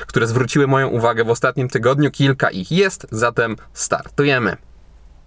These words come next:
Pierwszy temat, który chciałem poruszyć, jest najbardziej istotny z punktu widzenia takiego zdroworozsądkowego użytkowania samochodu w Polsce, ponieważ będzie on dotyczył raportu Samaru dotyczącego tego, jak rosną ceny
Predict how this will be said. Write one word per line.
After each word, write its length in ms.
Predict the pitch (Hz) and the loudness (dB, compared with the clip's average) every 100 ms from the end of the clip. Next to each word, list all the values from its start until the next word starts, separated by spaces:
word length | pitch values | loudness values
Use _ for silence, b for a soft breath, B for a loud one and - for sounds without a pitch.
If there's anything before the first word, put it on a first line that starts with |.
| - - - | -16 -14 -2
Pierwszy 300 | 180 190 220 - | 0 0 -2 0
temat, 300 | 208 208 202 | 0 0 -2
który 240 | - 147 | -2 -2
chciałem 320 | 139 160 170 | 0 -2 0
poruszyć, 420 | 160 147 160 170 147 | 0 0 0 -2 -2
jest 220 | 131 127 | -2 -2
najbardziej 560 | 123 123 127 131 135 | -2 0 0 0 -2
istotny 400 | 139 - 143 131 | -2 -2 -2 0
z 60 | 123 | -2
punktu 360 | - 127 - 120 | 0 -2 0 0
widzenia 300 | 117 127 123 | 0 0 0
takiego 560 | 117 131 120 123 110 - - - | -2 -2 2 2 2 0 -6 -2
zdroworozsądkowego 1200 | 117 110 147 131 131 127 - 135 - 131 147 135 | 0 2 0 2 2 2 0 -2 -2 0 2 0
użytkowania 680 | 135 131 131 - 123 135 127 | 0 0 -2 0 0 0 0
samochodu 500 | - 120 120 131 127 | 0 0 0 0 0
w 100 | - | 0
Polsce, 440 | - 127 - 120 | 0 0 0 -2
ponieważ 400 | 117 117 117 113 | 0 2 2 0
będzie 460 | 113 117 120 113 123 | 0 -2 0 0 2
on 180 | 117 117 | 0 0
dotyczył 460 | 113 131 127 135 123 B | 0 0 0 0 -2 B
raportu 440 | 123 127 175 160 | -4 0 -2 0
Samaru 540 | 170 175 160 147 160 170 | 0 2 2 2 2 2
dotyczącego 640 | 143 143 143 139 139 156 151 | 0 0 0 -2 0 0 0
tego, 280 | 165 156 | 0 0
jak 220 | 151 156 160 | 2 0 0
rosną 380 | 151 - 143 | -2 0 -2
ceny 360 | 143 175 160 101 | 0 0 2 0